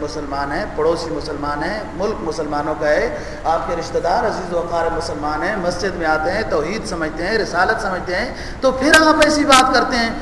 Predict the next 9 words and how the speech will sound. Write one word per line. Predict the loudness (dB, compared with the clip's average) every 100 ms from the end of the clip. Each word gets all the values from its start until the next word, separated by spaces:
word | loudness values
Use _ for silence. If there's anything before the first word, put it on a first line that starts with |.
| -8 -2
کہ | 0
قرآن | 2 2 2
و | 2
سنت | 0 0 -2 0
تو | -2 -2
ٹھیک | -2 4
ہے، | 4 4 0 -2 -2
لیکن | -2 -2 -4 -6 -4
کیا | 0 2